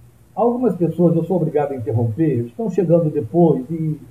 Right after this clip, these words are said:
e aí não perceberam que nós já explicamos e já tiramos o microfone, o problema do microfone já procuramos resolver.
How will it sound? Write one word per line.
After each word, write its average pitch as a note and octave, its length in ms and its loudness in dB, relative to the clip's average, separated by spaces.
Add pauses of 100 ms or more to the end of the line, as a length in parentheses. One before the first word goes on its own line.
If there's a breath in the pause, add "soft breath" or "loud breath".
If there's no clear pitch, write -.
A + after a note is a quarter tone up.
(120)
e E3+ 100 0
aí F3 160 2
não G3 160 0
perceberam F3+ 580 0
que F3 120 -2
nós E3 200 0
já F#3 100 2
explicamos F3+ 680 2 (880)
e D#3+ 300 -4
já F3+ 240 4
tiramos F3+ 520 2
o D3+ 180 -4
microfone, E3+ 840 2
o C#3 60 -10 (120)
problema F3 380 2
do E3+ 100 2
microfone E3+ 580 4
já - 60 6
procuramos F3+ 680 4
resolver. E3 640 6